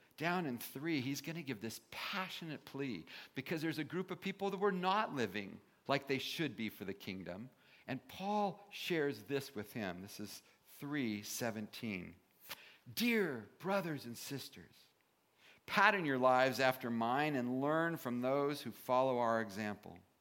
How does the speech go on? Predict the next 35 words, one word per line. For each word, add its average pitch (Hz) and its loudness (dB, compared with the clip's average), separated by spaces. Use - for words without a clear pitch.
For 156 4
I 156 8
have 147 2
told 208 -4
you 143 0
often 147 2
before 147 0
and 123 -2
say 175 -2
it 202 0
again 131 0
with 139 0
tears 214 0
in 165 -6
my 160 -6
eyes, 98 -16
that 151 4
there 175 10
are 160 8
those 233 6
whose 160 2
conduct 202 4
shows 196 6
they 156 6
are 147 8
really 151 6
enemies 208 6
of 123 2
the 120 0
cross. - -2
They 202 8
are 196 12
headed 190 8
for 165 0
destruction. 151 0